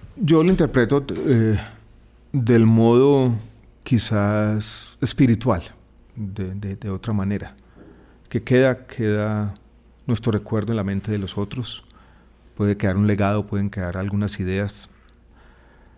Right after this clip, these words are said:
Yo dije al comienzo, utilizando una frase del poeta venezolano Rafael Cadenas,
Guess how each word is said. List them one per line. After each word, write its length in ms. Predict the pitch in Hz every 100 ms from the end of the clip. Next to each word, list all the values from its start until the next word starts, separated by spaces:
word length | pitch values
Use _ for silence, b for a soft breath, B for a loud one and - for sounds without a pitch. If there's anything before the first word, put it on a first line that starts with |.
| b b b _ _ _ _ _
Yo 240 | - 135
dije 180 | 160 165
al 100 | 185
comienzo, 460 | - 127 131 135 139
utilizando 500 | 135 117 101 107 117
una 140 | 127
frase 560 | 117 123 120 - 127 120
del 340 | 107 104 98
poeta 340 | - 101 98 117
venezolano 380 | 110 92 95
Rafael 400 | 101 107 95 92
Cadenas, 840 | 87 107 110 110 107 110 - - -